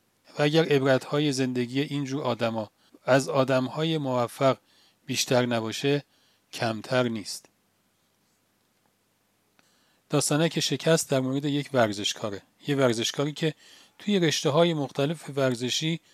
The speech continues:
استعداد فوق‌العاده‌ای از خودش نشون داده. توی بسکتبال، توی فوتبال، توی راگبی و توی همه این رشته‌ها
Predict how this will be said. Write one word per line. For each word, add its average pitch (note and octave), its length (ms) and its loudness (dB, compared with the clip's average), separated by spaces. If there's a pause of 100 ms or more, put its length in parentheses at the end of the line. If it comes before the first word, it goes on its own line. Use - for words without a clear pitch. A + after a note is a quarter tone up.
(360)
استعداد D3 600 4
فوق‌العاده‌ای A#2+ 800 -2
از G2 140 -4
خودش G2+ 360 -12
نشون - 260 -18
داده. G#2+ 180 -18 (840)
توی C#3 180 -2
بسکتبال، A#2 640 0 (500)
توی F#3 180 0
فوتبال، C#3 580 -2 (580)
توی G3 180 2
راگبی C#3 640 4 (680)
و D#3 60 6
توی F3+ 220 2
همه E3 340 2
این E3+ 260 0
رشته‌ها D3 520 2